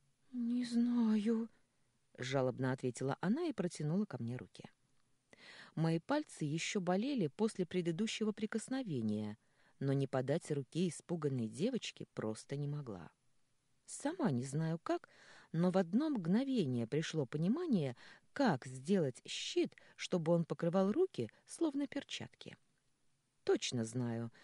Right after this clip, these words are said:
что такого еще никто не делал, но я очень хотела помочь сестре, а инстинкт самосохранения упорно вопил о защите,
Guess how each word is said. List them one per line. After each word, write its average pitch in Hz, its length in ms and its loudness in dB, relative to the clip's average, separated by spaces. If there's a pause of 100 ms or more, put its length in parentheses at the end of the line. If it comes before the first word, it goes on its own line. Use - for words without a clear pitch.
(160)
что - 320 -2
такого 247 400 2
еще 190 340 -2
никто 330 340 -4
не 110 180 0
делал, 123 460 -2 (460)
но 139 140 0
я 135 180 -2 (140)
очень 185 400 0
хотела 226 500 -2
помочь 175 500 0
сестре, - 680 -4 (540)
а 135 100 0
инстинкт 139 640 -2
самосохранения 139 1120 -2 (320)
упорно 247 720 2
вопил 170 440 -2
о 196 100 -2
защите, 139 920 -4